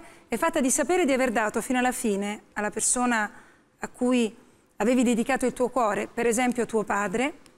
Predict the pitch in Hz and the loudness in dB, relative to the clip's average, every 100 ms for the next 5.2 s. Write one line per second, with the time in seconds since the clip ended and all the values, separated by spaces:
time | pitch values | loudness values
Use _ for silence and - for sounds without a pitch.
0 | _ _ _ _ 240 226 226 - 403 403 | _ _ _ _ 0 0 -2 -2 -2 -2
1 | - - 359 339 - 277 285 285 330 381 | -6 -2 2 2 0 4 6 6 6 4
2 | 349 330 277 269 247 240 240 - 226 190 | 4 2 0 -2 -2 0 0 0 0 0
3 | 185 196 196 - - _ 339 370 349 311 | -2 -6 -8 -16 -20 _ 2 4 4 4
4 | 294 277 262 269 269 269 330 330 330 339 | 4 4 4 4 2 2 2 4 2 4
5 | 381 | 2